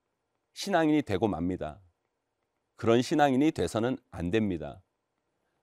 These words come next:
늘 하나님께서 주시는 그 삶의 목적, 신앙의 목적,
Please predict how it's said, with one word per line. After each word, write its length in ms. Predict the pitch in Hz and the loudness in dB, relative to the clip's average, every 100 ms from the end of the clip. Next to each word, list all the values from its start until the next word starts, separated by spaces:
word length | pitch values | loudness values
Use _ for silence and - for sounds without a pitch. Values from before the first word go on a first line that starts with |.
| _ _ | _ _
늘 160 | 98 113 | 0 2
하나님께서 640 | 123 156 156 143 127 120 | 2 2 2 0 0 -2
주시는 460 | 101 95 104 101 92 | -4 -8 -4 -4 -4
그 120 | 107 | -6
삶의 360 | - 139 139 107 | -4 -2 -2 -2
목적, 640 | 90 92 _ - 87 - _ _ _ _ _ _ _ _ | -4 -6 _ -2 -2 -4 _ _ _ _ _ _ _ _
신앙의 420 | - 185 156 151 | -6 0 2 2
목적, 600 | 104 98 - - 98 62 | 0 -2 -4 -2 -2 -2